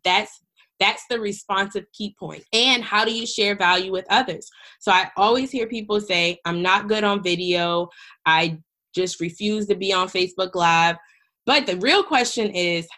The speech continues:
how do you share value with others, and are they receptive to it? There may be people, there may be more people who are more receptive to you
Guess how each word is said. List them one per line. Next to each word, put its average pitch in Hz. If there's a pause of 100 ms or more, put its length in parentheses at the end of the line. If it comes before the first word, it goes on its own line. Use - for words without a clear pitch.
(160)
how 294
do 233
you 190
share 262
value 247
with 247
others, 226 (160)
and 202
are 190
they 196
receptive 190 (120)
to 175
it? 160 (440)
There 233
may 285
be 247
people, 175
there 233
may 262
be 202
more 185
people 175
who 269
are 185
more 190
receptive 190
to 220
you 185